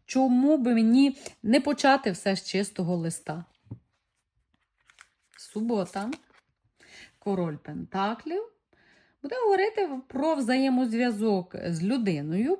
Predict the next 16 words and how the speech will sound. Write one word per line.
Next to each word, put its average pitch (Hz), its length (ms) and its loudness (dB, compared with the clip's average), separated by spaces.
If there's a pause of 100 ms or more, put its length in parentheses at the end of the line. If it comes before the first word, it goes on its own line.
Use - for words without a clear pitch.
(160)
По 180 300 -2
знаку 185 360 -2
зодіака 156 460 -6
це 185 140 -6
Діва, 175 320 -2
Телець 170 460 -6
або 160 240 -6
Козиріг. 233 600 -2
Можливо, 254 380 0
у 220 40 0
вас 208 180 0
буде 202 200 -2
взаємодія 190 680 0
з - 60 -18
цією 156 240 -6
людиною. 151 540 -6